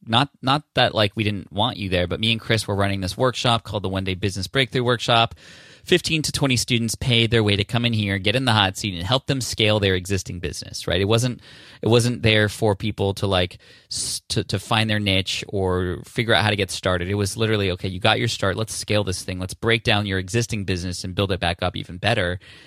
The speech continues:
And you c-, it w-, it was your hot seat, and you told us that, like, well, you didn't have a business, and even when you signed up, you didn't have anything, but within a month, you wrote this book, and we were,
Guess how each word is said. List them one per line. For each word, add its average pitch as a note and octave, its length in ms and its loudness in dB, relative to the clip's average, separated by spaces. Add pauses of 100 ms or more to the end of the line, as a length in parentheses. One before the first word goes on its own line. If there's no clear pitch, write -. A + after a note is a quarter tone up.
(160)
And A2 140 -2
you C3 140 4
c-, - 80 -10
it - 60 -10
w-, A2+ 180 2
it A2+ 60 0
was A2 160 0
your D3+ 140 6
hot D3+ 260 4
seat, G#2 180 -2
and A2 100 -2
you A2+ 80 -2
told C#3 240 2
us C3 120 0
that, G2 120 -2
like, G2+ 200 0
well, G#2 320 0 (280)
you - 80 -10
didn't A2 280 -6
have A2+ 160 -2
a B2 60 -6
business, B2 640 -2 (120)
and F#2+ 720 0
even A2 260 0
when A2 120 0
you G#2 60 0
signed G#2 280 0
up, A2 80 0
you G#2 100 -2
didn't G2+ 180 0
have G#2+ 160 2
anything, A#2 360 2
but G2 520 0 (540)
within G#2 220 2
a G#2 40 2
month, A2+ 360 2
you G#2 120 -2
wrote G2+ 220 4
this G2+ 180 -2
book, - 480 0
and G2 160 -4
we G#2+ 100 2
were, A2+ 160 4